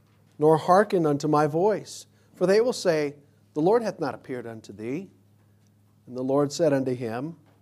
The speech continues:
"What is that in thine hand?" And he said, "A rod." And he said, "Cast it on the ground." And he cast it on the ground, and it became a serpent.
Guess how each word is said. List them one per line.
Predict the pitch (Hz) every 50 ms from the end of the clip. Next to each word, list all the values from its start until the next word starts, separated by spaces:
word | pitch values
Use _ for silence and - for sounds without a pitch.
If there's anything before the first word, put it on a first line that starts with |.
| _ _ _ _ _ _
"What | - 277 311
is | 285 - -
that | 202 185 170 160
in | 156 143 139
thine | 135 131 127 127
hand?" | 113 147 147 151 160 170 180 180 - _ _ _ _ _ _ _ _ _ _ _ _ _ _ _ _ _
And | 127 127
he | 139 151 147
said, | 143 - 156 139 131 123 123 120 - _ _
"A | - 113
rod." | 113 123 120 123 135 147 165 190 202 190 - _ _ _ _ _ _ _ _ _ _ _ _ _ _ -
And | 117
he | 135 147
said, | 139 143 - 151 135 135 -
"Cast | - - 220 226 - - 214
it | 175
on | 170 151
the | 139 131
ground." | 117 123 117 113 120 139 160 165 - _ _ _ _ _ _ _ _ _ _ _ _ _ _ _ _ _ _ _ _ _ _ -
And | 110
he | 110
cast | - - 151 143 143 143 -
it | 160 143
on | 143 139 131
the | 127
ground, | 120 131 131 143 143 156 180 180 165
and | 131 117 113
it | 107 -
became | - 123 117 - - 139 135 139 139
a | 139 135
serpent. | - - 170 190 214 - 220 151 - - -